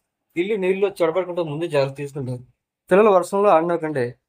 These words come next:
ప్రత్యేకంగా స్కూల్, కాలేజీ దగ్గర జాగ్రత్తగా ఉండాలి.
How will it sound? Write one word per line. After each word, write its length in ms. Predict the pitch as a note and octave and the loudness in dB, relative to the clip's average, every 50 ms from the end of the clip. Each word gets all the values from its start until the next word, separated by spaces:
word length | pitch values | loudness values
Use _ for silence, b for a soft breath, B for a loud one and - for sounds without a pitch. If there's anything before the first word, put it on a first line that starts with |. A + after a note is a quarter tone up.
| _ _ _ _ _ _ - | _ _ _ _ _ _ -2
ప్రత్యేకంగా 500 | E3 D#3+ D#3+ - G#3+ G#3 G3+ G3+ G3+ F#3 | -2 0 2 2 2 4 4 2 2 0
స్కూల్, 300 | F#3+ - - F3 G3 G3+ | 0 0 2 2 2 4
కాలేజీ 260 | F#3+ G3+ F3+ F#3 F#3 F3 | 4 2 2 2 0 -2
దగ్గర 180 | E3+ F#3+ F3+ | -4 -6 -4
జాగ్రత్తగా 420 | D3+ D3+ D3 D3+ D#3+ - E3 E3+ F#3 | 2 2 2 2 2 -2 -2 0 0
ఉండాలి. 360 | E3 C#3 C3 C3+ B2 A#2 A2 | 0 0 -2 -2 -4 -4 -6